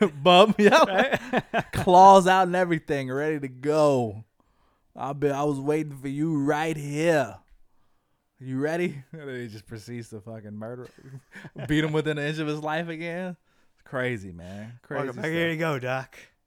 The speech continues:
Speaker 2: Heal him up
Speaker 1: <laughs>
Speaker 2: again.
Speaker 1: I'll be back. How long you think his recovery is gonna take? Wolverine's just sitting in the waiting room.
Speaker 2: <laughs>
Speaker 1: The doctor comes out. He's like, "Well, you did a number on him this time."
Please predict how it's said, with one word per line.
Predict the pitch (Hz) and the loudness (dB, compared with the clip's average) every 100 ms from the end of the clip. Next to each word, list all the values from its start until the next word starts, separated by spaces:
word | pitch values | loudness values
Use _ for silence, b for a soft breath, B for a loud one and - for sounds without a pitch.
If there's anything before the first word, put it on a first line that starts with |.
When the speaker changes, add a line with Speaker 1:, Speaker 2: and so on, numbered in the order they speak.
| _ _ _ _ _ _ _ _ | _ _ _ _ _ _ _ _
Speaker 2:
Heal | 165 254 269 | 4 6 6
him | 262 | 4
up | 226 202 | 0 0
Speaker 1:
<laughs> | |
Speaker 2:
again. | 170 180 180 190 - - - - - B 240 151 | 0 0 -2 -8 -16 -20 -20 -20 -20 B -12 -4
Speaker 1:
I'll | 156 | 0
be | 170 | 2
back. | 165 156 185 | 4 4 4
How | 185 185 | 6 8
long | 175 | 8
you | 170 170 | 4 -2
think | 165 | -6
his | 147 | -4
recovery | 147 - 151 139 135 | -6 0 0 0 -2
is | |
gonna | 131 120 | -4 -8
take? | 120 131 - B | -8 -10 -10 B
Wolverine's | 175 175 170 175 175 | 0 2 2 0 -2
just | 156 - | -6 -10
sitting | - 165 160 | -8 -8 -6
in | 156 | -8
the | 151 | -6
waiting | 147 156 170 165 | -4 -2 -2 -4
room. | 170 202 202 196 - | -6 -6 -6 -10 -18
Speaker 2:
<laughs> | _ | _
Speaker 1:
The | 156 | -10
doctor | 135 135 143 143 135 | -4 -4 -4 -8 -10
comes | 147 135 135 | -10 -8 -6
out. | 131 | -6
He's | 127 127 | -8 -12
like, | 117 | -10
"Well, | 127 147 | -6 -6
you | 156 | -6
did | 151 160 | -8 -10
a | |
number | 151 175 180 180 | -10 -10 -10 -10
on | 165 | -10
him | 151 | -12
this | 151 135 | -14 -14
time." | - 101 95 98 | -16 -18 -18 -20